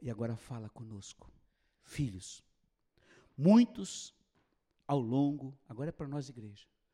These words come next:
muitos ao longo da caminhada farão escolhas. Só o tempo lhes fará provar a consequência dessas escolhas.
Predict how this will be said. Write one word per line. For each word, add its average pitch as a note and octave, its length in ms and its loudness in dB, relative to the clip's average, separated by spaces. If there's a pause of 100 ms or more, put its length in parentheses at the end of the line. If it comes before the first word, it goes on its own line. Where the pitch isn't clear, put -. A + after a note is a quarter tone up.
(380)
muitos G3 640 -2
ao D3+ 160 -2
longo C3+ 580 -4 (100)
da A#2 120 -12
caminhada A#2+ 760 -8 (520)
farão A2+ 320 -4
escolhas. - 680 -8 (1400)
Só - 300 0
o F#3 80 0
tempo - 440 -2 (360)
lhes - 180 -6
fará B2 260 -4
provar A2+ 560 -4 (480)
a A#2 120 -8
consequência B2+ 920 -4 (220)
dessas G2+ 300 -10
escolhas. - 580 -16